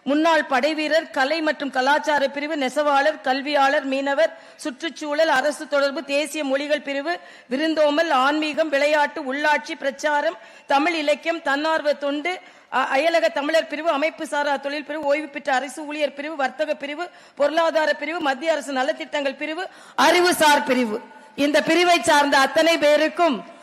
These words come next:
எனது வணக்கத்தை தெரிவித்து, நேற்றைய தினத்தில் இருந்து இங்கே இந்த நிகழ்ச்சி இருக்கிறது என்று தெரிந்தவுடன்,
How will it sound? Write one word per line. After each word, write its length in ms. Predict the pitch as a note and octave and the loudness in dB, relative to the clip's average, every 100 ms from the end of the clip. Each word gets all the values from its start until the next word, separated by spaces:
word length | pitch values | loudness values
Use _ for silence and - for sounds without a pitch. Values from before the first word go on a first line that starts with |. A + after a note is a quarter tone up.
| - | -6
எனது 300 | - C#4 C#4 | 0 2 4
வணக்கத்தை 560 | C#4 D#4+ D#4+ D#4+ D4+ D4 | 4 4 2 2 2 2
தெரிவித்து, 520 | D4 D#4+ F4+ - F4 A#3 E3+ - - _ _ _ _ _ | 2 2 -2 -2 -2 -4 -6 -18 -20 _ _ _ _ _
நேற்றைய 520 | - D#4 F4+ F#4 F4 | 0 2 4 4 4
தினத்தில் 440 | D4 F4 G4 F#4 E4+ | 4 2 0 0 0
இருந்து 380 | E4 E4+ F4 D#4 G#3+ - - - - _ - _ _ _ _ _ - | 0 0 2 2 2 -4 -14 -20 -20 _ -20 _ _ _ _ _ -4
இங்கே 640 | E4+ E4+ E4 D#4 D#4 D#4 - | 0 2 4 6 6 2 -2
இந்த 260 | D#4+ D#4 | 0 2
நிகழ்ச்சி 460 | D4 E4+ G4 G4 F4 | 2 2 0 2 2
இருக்கிறது 540 | E4+ F#4 F#4 E4+ E4+ | 2 0 2 2 2
என்று 280 | D#4 D4+ D4+ | 2 0 0
தெரிந்தவுடன், 720 | D4 D#4 F4+ F4 D4+ F4+ D4+ | 0 0 2 2 4 2 0